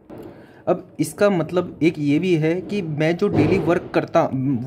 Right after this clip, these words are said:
वर्क आपको देता हूँ, आप डेली के डेली उसको परफॉर्म करते हो और उसको कंप्लीट करते हो।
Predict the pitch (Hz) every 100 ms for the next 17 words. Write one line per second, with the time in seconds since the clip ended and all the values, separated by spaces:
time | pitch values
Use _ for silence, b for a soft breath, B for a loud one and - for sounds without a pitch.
0 | 127 - 127 147 165 170 - 165 143 143
1 | 147 190 180 143 151 165 180 151 170 165
2 | 156 185 170 - 160 165 120 - 120 107
3 | - B B B - 160 160 - 202 185
4 | 139 160 160 131 - 101 90